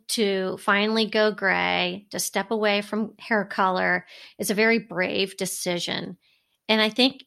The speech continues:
it can be extremely positive. It can be very freeing, not just from the side effects of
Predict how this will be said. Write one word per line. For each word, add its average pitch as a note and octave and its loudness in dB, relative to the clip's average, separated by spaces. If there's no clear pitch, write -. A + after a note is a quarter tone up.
it A#3 0
can A3 2
be G#3 0
extremely A3 0
positive. B3 0
It A#3+ -10
can A3 0
be G#3+ 0
very F#3+ 0
freeing, G#3 0
not A3+ 4
just - -2
from F#3+ 0
the F#3+ -8
side E3+ -2
effects - -4
of F#3+ 0